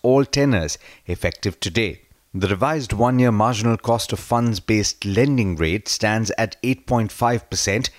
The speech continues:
down from eight point five five percent earlier, according to a bank statement. The move comes after the R B I cut its policy rate by zero point two five percent just last week.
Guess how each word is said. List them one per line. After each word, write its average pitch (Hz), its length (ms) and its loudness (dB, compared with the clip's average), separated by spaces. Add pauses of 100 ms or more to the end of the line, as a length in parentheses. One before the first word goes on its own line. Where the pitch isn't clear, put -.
(220)
down 131 320 -2
from 107 320 -2
eight 120 200 -4
point 104 220 0
five 107 300 -2
five 98 400 -2
percent 87 400 -4 (100)
earlier, 90 400 2 (320)
according 95 420 -2
to 95 160 0
a 87 40 2
bank 80 320 -4
statement. - 680 -6 (800)
The 113 80 0
move 190 280 2
comes 156 300 2
after 117 240 -2
the 98 140 0
R 123 180 2
B 113 180 2
I 113 160 2
cut 127 280 -4
its - 180 -6
policy 131 480 0
rate 101 340 0
by 87 200 0
zero 107 200 0
point 101 320 -2
two 139 140 0
five 110 360 0
percent 92 380 -2 (220)
just - 240 -4
last 82 340 -4
week. - 320 -6